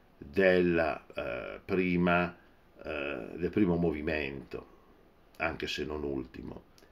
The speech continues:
e si può avere l'intenzione dell'uno e dell'altro. Non è necessario che si tratti sempre del fine ultimo. Quando io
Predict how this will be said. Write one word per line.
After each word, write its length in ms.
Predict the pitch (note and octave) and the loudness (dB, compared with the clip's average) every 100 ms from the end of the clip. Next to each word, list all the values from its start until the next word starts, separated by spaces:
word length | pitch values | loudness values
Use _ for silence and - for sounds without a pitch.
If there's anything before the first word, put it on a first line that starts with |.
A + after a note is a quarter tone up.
| _ _ F#2 | _ _ -8
e 80 | |
si 140 | F2 - | -6 -2
può 140 | C3+ | 0
avere 220 | G#2 C#2 | 0 -2
l'intenzione 680 | D2 G#2+ - B2+ - C#2+ F2 | -4 -6 -2 -2 -2 -8 -6
dell'uno 280 | F2 C#2+ E2+ | -8 -6 -8
e 40 | |
dell'altro. 600 | A1 G1+ A1+ C2 - - - _ _ _ _ _ _ | -8 -8 -6 -6 -10 -18 -20 _ _ _ _ _ _
Non 220 | - E2+ F#2 | -4 0 0
è 60 | |
necessario 560 | D#2+ D2+ C#2+ G#2+ A#2+ C#3+ | 0 -4 -4 -2 0 -2
che 120 | - | -6
si 120 | - | -10
tratti 280 | - - C#2 | -10 -8 -8
sempre 420 | - C2 B1+ - | -8 -8 -8 -10
del 120 | B1 | -12
fine 280 | - B1+ B1+ | -10 -8 -6
ultimo. 540 | C2+ C#2 B1+ - - - | -4 -4 -6 -10 -20 -10
Quando 360 | E2 D#2 D#2 D#2+ | -8 -6 -2 2
io 320 | F2+ E2+ | 4 4